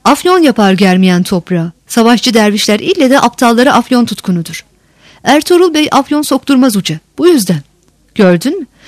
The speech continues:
Ötekiler gelip yetişene kadar iş işten geçer. Sen elini çabuk tutamazsan o başka. Konya Sultanı'nın Eskişehir Sancak Bey'ini ne yapalım? Konya Sultanı kalmış mı ki Sancak Bey'e hesabı katılsın alık herif?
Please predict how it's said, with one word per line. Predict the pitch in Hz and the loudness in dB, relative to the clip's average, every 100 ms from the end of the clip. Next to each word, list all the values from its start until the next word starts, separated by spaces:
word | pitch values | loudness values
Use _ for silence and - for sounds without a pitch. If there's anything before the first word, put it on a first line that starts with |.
| - - | -8 -4
Ötekiler | 277 359 370 359 | 0 0 2 0
gelip | 320 311 - | 0 -2 -2
yetişene | 247 - 262 254 | -2 -2 0 0
kadar | 269 226 220 | 0 0 0
iş | - - | -2 -2
işten | - 254 247 | -2 -2 0
geçer. | 220 202 196 165 _ | 0 -2 -4 -8 _
Sen | - 233 226 | -4 0 2
elini | 226 233 | 2 0
çabuk | 226 208 208 | 0 -4 -6
tutamazsan | - 254 277 262 302 | -4 -2 -2 -2 -2
o | 339 | -2
başka. | 320 302 - 202 165 _ _ _ _ _ _ _ _ _ | 0 0 -2 -4 -8 _ _ _ _ _ _ _ _ _
Konya | - 370 403 | -2 0 0
Sultanı'nın | 359 294 - 311 294 285 | 0 -2 0 2 2 2
Eskişehir | 269 240 320 302 269 | 0 -2 0 2 0
Sancak | 262 262 240 262 262 | 0 0 2 0 0
Bey'ini | 262 254 277 | 2 4 4
ne | |
yapalım? | 214 190 170 214 - _ _ _ _ _ _ _ - | 2 0 -4 -6 -10 _ _ _ _ _ _ _ -4
Konya | 302 339 359 | 0 0 -2
Sultanı | 302 320 302 269 | -2 0 0 0
kalmış | 277 233 233 - | 2 2 2 -2
mı | 415 | -4
ki | 349 | -2
Sancak | 311 269 269 254 | 0 2 2 0
Bey'e | 262 240 | 0 2
hesabı | 233 247 220 226 | 0 0 0 -2
katılsın | 233 226 214 220 | -2 -2 -2 -2
alık | 202 277 349 | 0 0 2
herif? | 247 185 | 0 -2